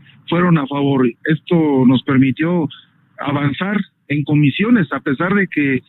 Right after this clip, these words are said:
eh, al momento se había turnado en comisiones conjuntas esta iniciativa, una de las que encabezaba,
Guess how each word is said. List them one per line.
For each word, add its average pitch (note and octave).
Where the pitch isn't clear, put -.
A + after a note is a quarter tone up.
eh, C3+
al D3
momento E3
se D#3+
había D#3
turnado E3
en D#3+
comisiones D#3+
conjuntas F3+
esta D#3+
iniciativa, F3+
una F3
de D3+
las D3
que -
encabezaba, C#3